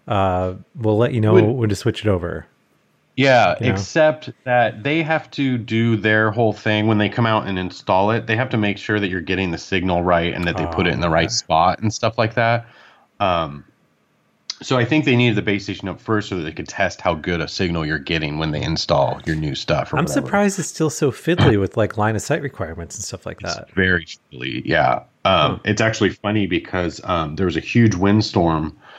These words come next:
Speaker 2: back in January, um, that knocked over all sorts of trees and stuff. I think I sent you a couple pictures of, of giant trees being knocked down in my neighborhood, and everyone's fence is getting blown over and all that good stuff. Um, but anyway,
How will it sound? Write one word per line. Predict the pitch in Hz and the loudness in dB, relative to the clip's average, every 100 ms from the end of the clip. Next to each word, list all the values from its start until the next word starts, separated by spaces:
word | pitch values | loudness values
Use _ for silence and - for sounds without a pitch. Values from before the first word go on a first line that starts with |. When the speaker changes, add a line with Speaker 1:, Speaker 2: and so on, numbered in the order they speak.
| - - - | -20 -10 -4
Speaker 2:
back | 82 - | -2 -2
in | 73 | -4
January, | 85 90 92 87 78 71 71 71 _ _ _ _ - | -2 -2 -2 -2 -4 -8 -12 -18 _ _ _ _ -10
um, | 92 80 71 62 | -6 -6 -8 -10
that | 90 90 | -6 -4
knocked | 90 87 - | -2 -2 0
over | 85 85 | 0 2
all | 80 | 0
sorts | - 87 - | 0 -4 -4
of | |
trees | - - 87 87 | -4 0 2 2
and | 87 | 0
stuff. | 87 90 | 0 0
I | |
think | 85 101 | 0 0
I | |
sent | 101 87 | 0 -2
you | 156 | -4
a | 151 | -4
couple | 92 - | -6 -6
pictures | - 87 82 76 | -8 -6 -4 -2
of, | 78 - - | -4 -6 -10
of | - 73 | -8 -4
giant | 71 85 80 | -2 0 0
trees | - 92 82 | 0 0 2
being | 80 80 | 0 2
knocked | 80 78 | 0 0
down | 85 80 | -2 -2
in | |
my | 76 | -2
neighborhood, | 78 85 80 85 76 | -2 -2 0 -2 -2
and | 69 - - - - - _ | -6 -14 -20 -20 -20 -20 _
everyone's | 113 117 98 | 2 4 4
fence | - 123 110 | 2 0 0
is | 101 | 0
getting | 117 113 | 2 4
blown | 107 107 | 4 4
over | 107 104 | 2 4
and | |
all | 101 101 | 4 2
that | 98 | 2
good | 101 90 | -2 -8
stuff. | - 95 85 - | -4 -2 -4 -8
Um, | 104 95 82 80 - _ - | -6 -6 -6 -10 -18 _ -16
but | 98 | -6
anyway, | 104 110 95 85 | -2 0 -2 -4